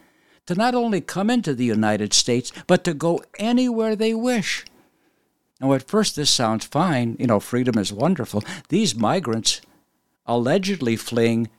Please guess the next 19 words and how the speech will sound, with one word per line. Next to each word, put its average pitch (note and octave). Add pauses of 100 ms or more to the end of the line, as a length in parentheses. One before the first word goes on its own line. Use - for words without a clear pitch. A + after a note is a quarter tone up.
(200)
climate G#2
change, F2 (400)
political A#2
and G2+
religious G2
persecutions, G#2 (440)
who D3
are B2+
all F3+
fleeing C#3
for A#2+
their F#2+
very B2
lives. G#2+ (420)
Yes, B2
I A2+
am F2+
being D#2
sarcastic. D2+